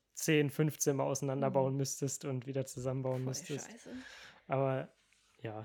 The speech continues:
Speaker 2: Ja.
Speaker 1: das wird schon. Und wir hoffen, die nächsten Tage wird's ein bisschen trockener.
Speaker 2: Ja.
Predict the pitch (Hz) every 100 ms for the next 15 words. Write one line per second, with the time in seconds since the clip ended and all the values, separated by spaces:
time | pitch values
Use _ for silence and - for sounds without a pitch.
0 | - 202 170 127 139 - 139 123 120 -
1 | 151 147 - _ _ - 147 139 160 165
2 | 147 147 143 143 139 139 135 131 - 139
3 | 135 139 131 - 139 143 139 139 139 -
4 | 220 170 175